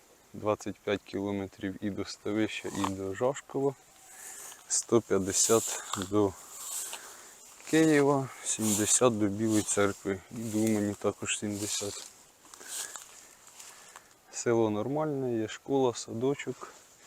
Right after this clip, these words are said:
церква, медпункт і є тут якесь сильне швейне виробництво. Е, жінка каже, хто хоче, ну, на роботу, без проблем.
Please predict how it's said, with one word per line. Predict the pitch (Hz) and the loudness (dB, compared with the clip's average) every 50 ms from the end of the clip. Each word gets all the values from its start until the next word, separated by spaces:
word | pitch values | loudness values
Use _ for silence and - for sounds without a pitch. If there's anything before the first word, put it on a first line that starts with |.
| - - - - - - - - - - - - - - - | -20 -20 -20 -20 -20 -20 -20 -20 -20 -20 -20 -20 -20 -20 -12
церква, | - - - 143 147 143 139 - - - 123 120 | -8 0 4 6 6 6 4 0 0 0 2 2
медпункт | 117 113 113 113 - - - - 156 156 160 160 151 - - - - - | 2 0 -2 -4 -6 -10 -2 0 2 2 2 0 0 -4 -12 -18 -16 -10
і | - 113 117 117 117 117 113 110 | -4 -2 0 0 2 0 0 2
є | 113 120 127 | 4 4 4
тут | 120 - 113 107 - | 4 2 -2 -2 -2
якесь | 107 - - 110 110 101 - - - - - - - - - - - - - - - - - - - - - - - - - - - - - | -4 -2 2 2 2 4 6 6 6 6 6 4 0 -4 -6 -8 -6 -6 -8 -8 -8 -8 -10 -10 -12 -12 -14 -14 -16 -18 -20 -20 -20 -20 -10
сильне | - - - - - 127 131 127 127 123 113 117 113 | 0 2 4 6 10 10 10 12 10 8 8 8 8
швейне | - - - - - - - - - - - - - - - - - - - - - - 110 110 117 123 123 123 120 120 120 120 117 107 110 | 8 8 8 8 8 8 8 8 8 8 8 8 10 10 10 10 10 8 8 8 6 4 6 10 10 10 10 10 8 6 4 4 2 0 0
виробництво. | 113 110 113 107 113 104 101 104 101 104 101 95 - - - - - 104 107 101 - - - - - - - - - - - - - - - - - - - - - - - 104 | 2 2 4 4 2 2 2 0 0 0 0 0 -2 -4 -8 -8 -6 -6 -6 -6 -6 -12 -14 -14 -16 -18 -18 -18 -16 -18 -18 -18 -20 -20 -20 -18 -14 -10 -8 -6 -6 -4 0 2
Е, | 101 101 95 | 2 4 4
жінка | 90 110 117 107 - - 95 | 4 4 2 2 2 0 -2
каже, | - - 104 104 104 104 | 0 4 4 4 4 4
хто | - - - 113 | 2 -2 -2 -2
хоче, | 104 - - 120 113 - - 110 104 - - - - - - - | 0 4 4 4 4 4 2 -2 -2 -2 -8 -18 -20 -12 0 4
ну, | 254 233 156 113 - - - | 6 6 6 6 4 2 0
на | 107 101 107 107 107 | 0 2 2 4 4
роботу, | 113 117 135 156 165 147 - - 123 110 - - | 4 4 4 4 2 2 2 0 -6 -6 -4 -6
без | 110 110 101 - | -6 -6 -6 -8
проблем. | - - - - 104 104 117 127 123 117 | -12 -14 -8 -6 -6 -2 0 0 0 0